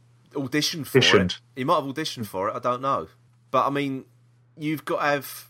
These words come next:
Speaker 1: some serious acting chops, I reckon, to follow Matt Smith.
Speaker 2: Yeah.
Speaker 1: I really do.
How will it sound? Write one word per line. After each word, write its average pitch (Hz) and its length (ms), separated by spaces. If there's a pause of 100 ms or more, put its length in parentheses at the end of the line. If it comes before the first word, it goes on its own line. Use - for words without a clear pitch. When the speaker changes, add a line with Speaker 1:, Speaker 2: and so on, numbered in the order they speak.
(120)
Speaker 1:
some 143 240
serious 147 420
acting 123 340
chops, - 360
I 104 60
reckon, 101 320
to 98 100
follow 104 240
Matt 95 180
Smith. - 400 (340)
Speaker 2:
Yeah. 110 260 (520)
Speaker 1:
I 107 60
really 107 320
do. 82 260